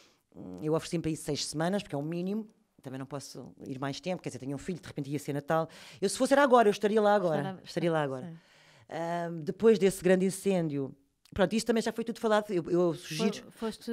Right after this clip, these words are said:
Speaker 2: rejeitada porquê? Por causa de
Speaker 1: Não, já te explico.
Speaker 2: seis semanas?
Speaker 1: Aproveito para pedir a toda a gente que está no teu podcast,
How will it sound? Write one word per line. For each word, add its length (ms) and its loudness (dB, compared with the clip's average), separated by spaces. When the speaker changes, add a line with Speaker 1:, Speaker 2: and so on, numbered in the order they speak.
Speaker 2:
rejeitada 440 -8
porquê? 260 -12
Por 100 -20
causa 280 -10
de 320 -12
Speaker 1:
Não, 160 -2
já 120 0
te 40 -14
explico. 240 -6
Speaker 2:
seis 140 -8
semanas? 460 -10
Speaker 1:
Aproveito 440 4
para 200 4
pedir 220 0
a 40 4
toda 200 0
a 20 2
gente 200 -2
que 60 -8
está 120 -2
no 60 -2
teu 120 -2
podcast, 600 -4